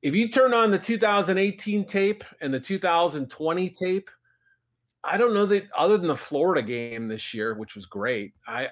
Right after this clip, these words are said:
I don't know that there was a big difference. So it's, some of it is like, he's, he's all fastball, not enough touch throws.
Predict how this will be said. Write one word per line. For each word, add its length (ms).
I 160
don't 160
know 160
that 160
there 160
was 180
a 60
big 340
difference. 420
So 460
it's, 160
some 260
of 120
it 120
is 140
like, 540
he's, 420
he's 220
all 240
fastball, 1200
not 320
enough 300
touch 340
throws. 680